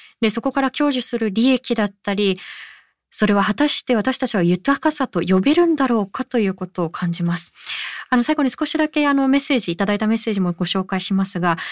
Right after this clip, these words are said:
え、ラジオネームリマインドさんから、「戦争と原発事故を無理に関連づけようとは思いませんが、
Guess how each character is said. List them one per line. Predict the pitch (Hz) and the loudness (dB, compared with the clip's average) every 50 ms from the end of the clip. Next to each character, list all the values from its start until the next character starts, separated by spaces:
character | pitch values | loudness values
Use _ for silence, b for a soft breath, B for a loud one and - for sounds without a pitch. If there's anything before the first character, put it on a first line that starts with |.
| B B B B B | B B B B B
え、 | - 185 | 2 2
ラ | 190 208 | 4 4
ジ | 196 262 | 4 4
オ | 262 | 4
ネ | 262 269 269 | 4 4 4
ー | |
ム | 247 202 160 | 4 2 4
リ | 156 202 | 4 6
マ | 214 262 302 | 6 6 6
イ | 320 311 | 6 4
ン | 285 262 | 4 2
ド | 226 | 2
さ | 202 - - | 0 0 0
ん | 190 185 175 | 2 0 2
か | - 180 | 0 0
ら、 | 165 170 160 - B B B B B B B B B B B B B _ _ _ _ _ _ _ _ _ _ _ _ _ _ _ _ _ _ | 2 2 0 0 B B B B B B B B B B B B B _ _ _ _ _ _ _ _ _ _ _ _ _ _ _ _ _ _
「戦 | - - 277 294 | 2 4 4 6
争 | 285 302 294 | 6 4 2
と | 285 294 254 | 2 2 4
原 | 277 285 277 | 4 4 4
発 | - 277 - | 2 0 -2
事 | 269 - 294 | -2 -2 0
故 | - 269 254 | 2 4 4
を | 240 | 6
無 | 226 254 285 | 6 6 6
理 | 294 277 | 6 4
に | 254 247 226 | 4 2 2
関 | - 233 233 233 | 2 4 4 6
連 | 247 240 | 4 4
づ | 240 240 | 2 2
け | - 254 | 0 0
よ | 247 247 | 0 0
う | |
と | - 233 | 2 2
は | 226 | 2
思 | 214 208 226 233 | 4 4 6 6
い | 233 | 4
ま | 233 233 | 4 2
せ | 226 - 247 | 0 0 0
ん | 233 226 | 0 2
が、 | 214 208 190 185 | 2 2 2 0